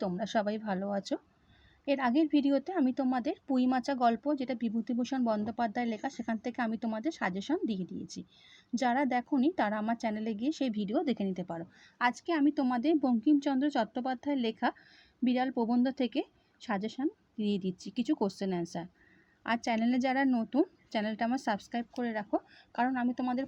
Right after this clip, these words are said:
পরীক্ষার আগে সমস্ত জায়গা থেকে কোশ্চেন অ্যান্সার সাজেশন দিয়ে থাকি। আর তোমাদের যা যা থাকে, সে সব, সব চ্যাপ্টার থেকেও কিন্তু আমি তোমাদের পড়ানোর সঙ্গে সঙ্গে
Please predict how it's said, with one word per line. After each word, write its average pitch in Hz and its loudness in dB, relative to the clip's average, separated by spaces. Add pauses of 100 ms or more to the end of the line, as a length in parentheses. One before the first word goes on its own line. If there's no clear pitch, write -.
পরীক্ষার 226 -2
আগে 247 0 (120)
সমস্ত 247 -2 (140)
জায়গা 208 -4
থেকে 233 -8 (480)
কোশ্চেন 233 -2
অ্যান্সার 240 -2 (220)
সাজেশন 208 0 (120)
দিয়ে 226 0
থাকি। 226 2 (960)
আর 254 4 (340)
তোমাদের 233 0 (400)
যা 226 6
যা 262 2 (100)
থাকে, 247 -2 (140)
সে 262 0 (120)
সব, 220 2 (100)
সব 277 -2 (120)
চ্যাপ্টার 214 0 (100)
থেকেও 285 0
কিন্তু 247 4
আমি 226 0
তোমাদের 220 -2 (380)
পড়ানোর 226 2
সঙ্গে 226 0
সঙ্গে 254 2